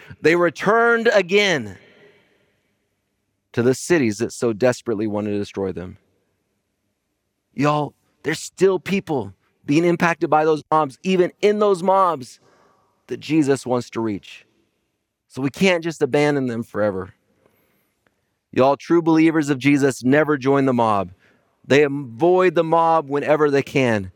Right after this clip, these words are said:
When they can't, they take their lumps and they just keep focusing on the mission of Jesus.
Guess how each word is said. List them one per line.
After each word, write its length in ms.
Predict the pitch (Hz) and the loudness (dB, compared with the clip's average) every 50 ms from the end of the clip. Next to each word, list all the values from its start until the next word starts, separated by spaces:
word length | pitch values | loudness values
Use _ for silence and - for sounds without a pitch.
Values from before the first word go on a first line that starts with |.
| _ _ _ _ | _ _ _ _
When 160 | - - 135 143 | -2 0 2 4
they 100 | 147 135 | 2 2
can't, 400 | - - 165 185 196 208 - - _ _ _ _ _ - | 0 -2 0 0 0 0 -2 -6 _ _ _ _ _ 0
they 100 | 143 143 | 0 0
take 320 | - - - 196 190 - | 0 0 2 2 2 2
their 160 | - 185 175 | 0 0 2
lumps 480 | 170 170 180 185 196 190 - - - - _ _ _ _ | 2 2 2 2 0 -4 -8 -16 -20 -20 _ _ _ _
and 160 | - 127 131 | 0 2 2
they 80 | 131 131 | 2 2
just 280 | 123 139 165 156 - - | 2 2 0 0 0 -4
keep 200 | - 165 143 - | -4 -4 -4 -4
focusing 560 | _ - 156 160 - - 151 - - 151 147 | _ 0 0 0 0 -4 -12 -4 -2 0 0
on 160 | 139 135 135 | 2 0 0
the 80 | 131 127 | 0 0
mission 340 | 131 139 139 - - 131 | 2 0 0 -2 -4 -4
of 100 | 123 123 | -4 -4
Jesus. 520 | 110 110 120 117 107 101 101 95 - - | -4 -4 -6 -4 -4 -4 -6 -8 -8 -14